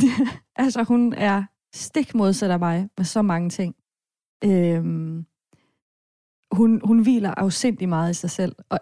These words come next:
elsker at være alene, og har intet, øhm, har intet problem i at, sådan, at sige nej til ting, hvis hun kan mærke, hun hellere vil være derhjemme en fredag aften. Altså, jeg får jo fomo, og så kan det godt være, at jeg har s-, la-, altså, lagt en plan i hovedet om, "Malene, du skal gå lige hjem,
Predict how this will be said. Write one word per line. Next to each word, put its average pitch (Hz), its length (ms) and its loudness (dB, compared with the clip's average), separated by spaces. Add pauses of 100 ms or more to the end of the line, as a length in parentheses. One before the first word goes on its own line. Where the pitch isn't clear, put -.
(100)
elsker 214 580 -4
at 180 100 2
være 170 260 -2
alene, 202 680 2
og 170 320 0 (180)
har 190 140 -2 (100)
intet, 247 480 0 (220)
øhm, 180 720 -2 (580)
har 196 80 -4
intet 240 220 2
problem 214 300 2
i 202 60 2
at, 180 80 0
sådan, 196 180 -2
at 175 80 -2
sige 185 200 -2
nej 196 300 0
til 180 120 -4
ting, 180 260 -4
hvis 175 100 -6
hun 175 140 0
kan 175 100 -2
mærke, 170 280 0
hun 185 100 0
hellere 190 280 2
vil 180 120 0
være 165 180 0
derhjemme 175 300 0
en 180 60 0
fredag 175 360 -2
aften. 160 420 -6 (380)
Altså, 185 160 0
jeg 196 140 2
får 196 120 -2
jo 170 80 2
fomo, 202 580 2
og 175 60 -6
så 214 100 0
kan 196 80 2
det 180 80 0
godt 185 140 2
være, 190 80 2
at - 20 2
jeg 170 80 2
har 165 100 0
s-, - 120 -8 (180)
la-, 180 140 -4
altså, 160 280 -4
lagt 175 240 -2
en 180 60 -2
plan 185 240 0
i 165 40 -2
hovedet 214 280 2
om, 185 100 0
"Malene, 202 300 2
du - 20 -2
skal 208 120 0
gå 208 100 2
lige 240 220 6
hjem, 190 260 2